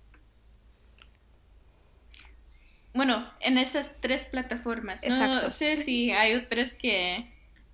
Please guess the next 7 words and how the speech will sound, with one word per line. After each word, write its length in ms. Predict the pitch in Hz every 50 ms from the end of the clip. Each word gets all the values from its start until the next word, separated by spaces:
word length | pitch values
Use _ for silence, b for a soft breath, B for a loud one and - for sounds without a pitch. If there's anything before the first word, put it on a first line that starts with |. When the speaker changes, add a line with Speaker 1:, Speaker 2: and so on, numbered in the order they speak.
| B B B B B B _ - 330 - _ _ _ - - -
Speaker 2:
No 160 | 269 330 403
sé. 320 | 415 - - - 311 330 370 403 440 - -
Speaker 1:
que 120 | 240 226
ustedes 840 | 233 240 240 - - - - - - - 254 247 254 262 269 262 -
usan 320 | 254 247 240 - 254 247 247
para 320 | 226 220 220 214 208 208
escuchar. 720 | 214 214 - - - - - - 240 240 240 240 - -